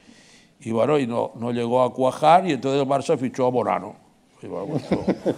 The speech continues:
Speaker 2: Con los porteros no teníamos
Speaker 1: <laughs>
Speaker 2: suerte. Morano, Víctor
Speaker 1: Pero bueno,
Speaker 2: Bahía.
Speaker 1: estas son cosas del fútbol. Hay otros que hubiese gustado traer, pero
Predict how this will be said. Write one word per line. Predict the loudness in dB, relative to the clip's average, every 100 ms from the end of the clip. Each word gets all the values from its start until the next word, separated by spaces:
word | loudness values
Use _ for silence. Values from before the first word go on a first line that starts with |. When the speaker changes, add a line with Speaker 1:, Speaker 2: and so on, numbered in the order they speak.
| -4 -10 -12 -14 -20 -20 -20 -20 -20 -20 -18 -16 -16 -20 -20 -20 -20 -20 -16 -4
Speaker 2:
Con | -2
los | 0
porteros | 2 4 4 4
no | 2 4
teníamos | 4 4 4 4
Speaker 1:
<laughs> |
Speaker 2:
suerte. | 4 2 -2 -6 -12 -20 -20 -20 -20 -20 -20 -20 -12 -6
Morano, | 4 6 6 6 4
Víctor | 2 0 0 2
Speaker 1:
Pero | 6 8
bueno, | 8 6
Speaker 2:
Bahía. | 2 -4 -4
Speaker 1:
estas | 2 4
son | 4 2 -6
cosas | -4 -2 -2 -2
del | -2
fútbol. | 0 0 2 0 2
Hay | 4 8
otros | 8 8 0
que | -2
hubiese | -4 -2
gustado | -6 0 0 0
traer, | -2 -2 -4
pero | -4 -4